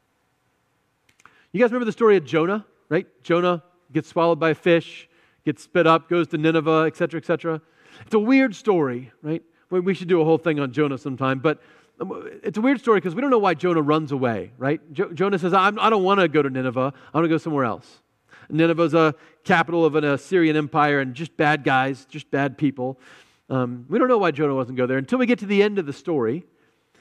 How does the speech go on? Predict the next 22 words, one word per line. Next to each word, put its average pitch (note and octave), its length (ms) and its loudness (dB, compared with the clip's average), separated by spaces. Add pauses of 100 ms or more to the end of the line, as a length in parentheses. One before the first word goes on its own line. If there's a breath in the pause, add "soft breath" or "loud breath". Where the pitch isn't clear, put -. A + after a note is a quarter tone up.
(180 soft breath)
And G3+ 120 2
in F#3 80 0
chapter A3+ 340 0
four, E3+ 480 0
<clears throat> - 1200 -14
Jonah D3+ 260 -2
sits - 260 -6
down B2+ 420 -4 (440 soft breath)
and C#3 220 0
he F3+ 100 0
wants G#3 260 -2
to D#3+ 100 -10
see F3+ 160 -4
what D3 160 0
God's C#3 280 0
gonna C3 160 -4
do. A#2+ 240 -4
He's A2+ 200 -4
gone F3+ 300 0
to F#3 40 -4
Nineveh, C#3 400 -2
finally. C3+ 760 -4